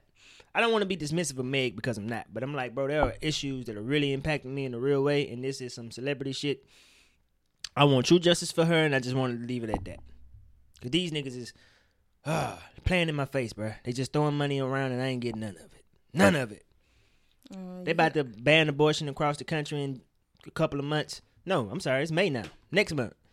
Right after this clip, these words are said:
Speaker 1: It's, uh, it's just, it's so much real shit going on right now, man. <laughs> It's like, what's the fuck is, what the fuck is going on with the world?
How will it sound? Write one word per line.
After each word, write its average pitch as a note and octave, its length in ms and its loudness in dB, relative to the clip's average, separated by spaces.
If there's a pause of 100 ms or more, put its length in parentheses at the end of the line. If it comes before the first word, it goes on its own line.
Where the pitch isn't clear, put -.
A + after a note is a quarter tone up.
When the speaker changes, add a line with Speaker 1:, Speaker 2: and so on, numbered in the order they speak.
(880)
Speaker 1:
It's, G#3 440 -6 (200)
uh, E3 80 -10
it's F3 300 -4
just, G#3+ 320 -2
it's D4 100 0
so A4 260 6
much G#4 180 6
real G4 280 8
shit D#4 300 4
going C4+ 240 12
on A#3+ 240 10
right A3 180 8
now, F#3+ 240 6
man. G3+ 540 8
<laughs> - 40 -10 (920)
It's - 100 -20
like, G3 100 -8
what's B3+ 160 -2
the A3+ 100 -2
fuck G#3+ 240 0
is, E3 80 -6
what A3 240 2
the A3+ 80 -2
fuck G3+ 220 6
is E3 100 0
going E3 220 8
on D#3 200 6
with B2+ 120 0
the G#2+ 80 -6
world? - 280 -12